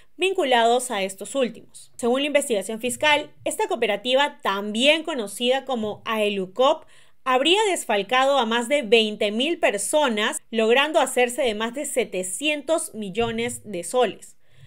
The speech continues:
La cooperativa, dirigida por Ruyer Ceballos,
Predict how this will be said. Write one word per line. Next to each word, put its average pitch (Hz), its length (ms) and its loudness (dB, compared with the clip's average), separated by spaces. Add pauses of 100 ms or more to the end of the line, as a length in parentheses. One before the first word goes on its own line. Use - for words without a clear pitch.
(140)
La 208 100 -2
cooperativa, 208 600 0
dirigida 254 640 -2
por 208 180 -2
Ruyer 247 320 2
Ceballos, 247 680 2